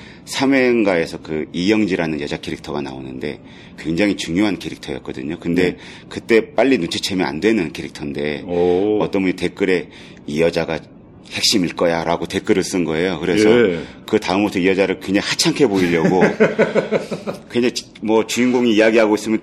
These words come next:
Speaker 1: 그 등 뒤로 지나가는 사람으로 그린다거나 뭐 이렇게
Speaker 2: 행인-,
Speaker 1: 잘리는 컷에 집어넣는다거나.
Speaker 2: 행인 일이 돼버렸군요.
Speaker 1: 예, 예. "이 여자는 신경 쓰지 마세요." 이렇게 계속
Speaker 2: 예.
Speaker 1: 한동안 안 나오게 한다거나.
Speaker 2: 예. 예.
Speaker 1: 어, 그럴 땐 정말 화들짝 놀랬었죠.
Speaker 2: 그렇죠.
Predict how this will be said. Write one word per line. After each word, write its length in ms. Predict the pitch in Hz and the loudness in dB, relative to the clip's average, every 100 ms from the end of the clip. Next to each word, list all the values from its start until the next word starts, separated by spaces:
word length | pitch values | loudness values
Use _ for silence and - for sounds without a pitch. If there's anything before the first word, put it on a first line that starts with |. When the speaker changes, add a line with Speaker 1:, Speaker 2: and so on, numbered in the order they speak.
| - | -2
Speaker 1:
그 200 | 104 101 | -4 -2
등 180 | 107 104 | -2 2
뒤로 180 | 113 | 2
지나가는 440 | 101 98 104 104 98 | 2 0 0 0 -2
사람으로 380 | 101 98 92 90 | -2 -2 -2 -2
그린다거나 680 | 95 90 87 85 87 95 90 | -2 -2 -2 -2 -2 -2 -2
뭐 160 | 85 | -4
이렇게 180 | 80 95 | -4 -2
Speaker 2:
행인-, 60 | - | 2
Speaker 1:
잘리는 400 | 160 151 139 - | 4 4 4 2
컷에 320 | 107 101 90 | 0 0 -2
집어넣는다거나. 840 | - 85 87 85 82 80 78 82 95 | -2 -2 0 0 -2 -4 -6 -4 -2
Speaker 2:
행인 300 | 170 175 98 | 0 0 0
일이 220 | 104 113 | 0 0
돼버렸군요. 420 | 92 87 87 123 | 0 0 4 4
Speaker 1:
예, 380 | 113 95 87 85 - - - - | 6 2 -2 -4 -12 -18 -12 -2
예. 40 | |
"이 80 | 104 | 2
여자는 260 | 110 110 107 | 4 2 0
신경 220 | 123 127 | 0 0
쓰지 220 | 123 110 | 0 -2
마세요." 400 | 104 85 101 95 95 | -2 -2 0 0 0
이렇게 220 | 87 87 | 0 -4
계속 440 | 90 87 92 76 - 113 | -4 -4 -4 -8 -10 -4
Speaker 2:
예. 100 | 117 | -2
Speaker 1:
한동안 400 | 95 120 113 92 | 0 0 0 0
안 140 | 76 | -2
나오게 260 | 90 90 80 | -2 -2 -2
한다거나. 580 | 80 82 73 71 78 104 113 | -4 -4 -4 -6 -8 -10 -6
Speaker 2:
예. 60 | |
예. 180 | 107 80 - - - | -6 -6 -14 -20 -16
Speaker 1:
어, 80 | - | -8
그럴 320 | 104 110 110 | 0 0 0
땐 140 | 101 | -2
정말 240 | 85 82 76 | -2 -4 -6
화들짝 380 | 107 110 101 85 | -8 -8 -4 -4
놀랬었죠. 1200 | 73 71 69 64 64 - - - - - - 67 - - | -6 -8 -10 -10 -14 -18 -20 -20 -20 -18 -18 -20 -20 -20
Speaker 2:
그렇죠. 480 | - 73 - 76 | -14 -14 -14 -18